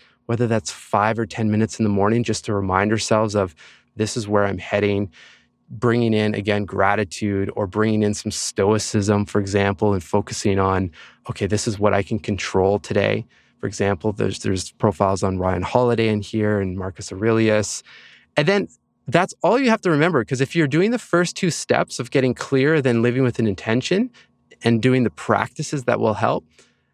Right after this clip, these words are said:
this possibility and opportunity shows up by default because you can see it, right? Coming back to that room, you can see the door is right there. The path is like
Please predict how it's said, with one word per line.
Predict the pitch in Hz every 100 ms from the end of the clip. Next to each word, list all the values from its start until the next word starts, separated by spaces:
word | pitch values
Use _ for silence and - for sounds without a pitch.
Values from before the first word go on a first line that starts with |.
| _ _ _ -
this | 113 151 - -
possibility | - 151 196 156 131 165 143 113
and | 113
opportunity | 117 117 113 - 160 113
shows | - 135 123
up | 120
by | 107
default | 95 175 202 107 104
because | 127 156 156
you |
can | 180 175
see | - - 254 262
it, | - _ _ _ _ _ _ _ -
right? | 180 214
Coming | 190 165
back | 151 156
to | 180
that | 170 143
room, | 135 240 135
you | 165
can | - 175
see | - 233 180 -
the | 143
door | 147 190 208
is | 180
right | 190 180
there. | 196 170
The | 131
path | - 170 170 170
is | 151 127 143
like | 143